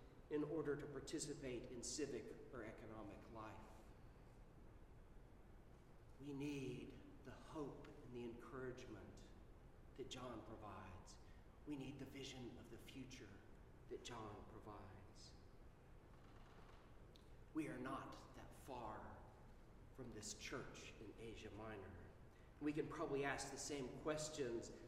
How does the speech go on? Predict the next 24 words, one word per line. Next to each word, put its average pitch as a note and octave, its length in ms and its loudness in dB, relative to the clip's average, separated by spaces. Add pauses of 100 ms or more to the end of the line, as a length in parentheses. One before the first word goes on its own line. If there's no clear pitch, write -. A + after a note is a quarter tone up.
that D#3+ 160 6
David E3+ 400 12
de D3 100 8
Silva's D3+ 520 10
fictionalized C#3 800 8
Ephesian C#3 460 4 (100)
Christian, B2 480 4 (300)
one A#3+ 280 12
who G#3+ 160 12
might G#3 260 12
have G#3+ 180 12
been G#3 140 12
a G3 260 12
part G3+ 360 12
of C#3+ 80 4
that D#3 320 4
congregation D#3+ 760 6 (520)
to D3+ 80 -4
whom D#3+ 180 10
this D3 220 6
letter D3+ 300 10
was C3+ 120 4
first C3+ 340 2
read, G#2+ 340 0